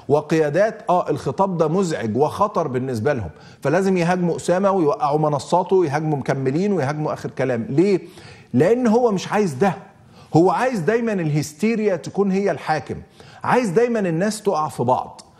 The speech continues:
عايز دايمًا الناس تشتم بعض، عايز دايمًا الناس تروح للإكستريم، تكون متطرفة في آرائها، في حكمها على الناس، في انتقاداتها، في اتخاذ مواقفها. مش عايز أصوات عاقلة في البلد. ليه؟ عشان يفضل دايمًا هو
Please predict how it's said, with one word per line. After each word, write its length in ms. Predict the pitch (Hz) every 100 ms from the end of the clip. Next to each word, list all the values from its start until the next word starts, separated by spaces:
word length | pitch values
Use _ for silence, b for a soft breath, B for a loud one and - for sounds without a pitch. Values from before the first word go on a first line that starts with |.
| -
عايز 220 | 135 208
دايمًا 280 | 165 220 202
الناس 400 | 175 147 202 -
تشتم 440 | 208 - 180 143
بعض، 340 | 127 127 85 101
عايز 200 | 185 175
دايمًا 280 | 185 214 180
الناس 320 | 151 196 -
تروح 280 | 170 202 170
للإكستريم، 800 | 147 143 - - 156 160 82 B B -
تكون 300 | 147 196 220
متطرفة 720 | 202 175 160 151 165 196 147
في 200 | 110 151
آرائها، 460 | 147 175 135 135 117
في 160 | 151
حكمها 440 | 127 135 160 196 175
على 220 | 143 131
الناس، 420 | 131 156 156 -
في 80 | 151
انتقاداتها، 800 | 151 156 151 147 190 185 - - B B -
في 80 |
اتخاذ 400 | 165 175 - 214
مواقفها. 640 | 185 170 147 196 190 107 82 B B B
مش 180 | 143 -
عايز 260 | 156 233 185
أصوات 400 | 160 175 185 -
عاقلة 440 | - - 175 160
في 100 | 117
البلد. 500 | 101 90 - - - - _ _ -
ليه؟ 420 | 120 147 139 -
عشان 300 | - - 165
يفضل 440 | 175 180 139 120 107
دايمًا 360 | 175 160 127 107
هو 320 | 190 190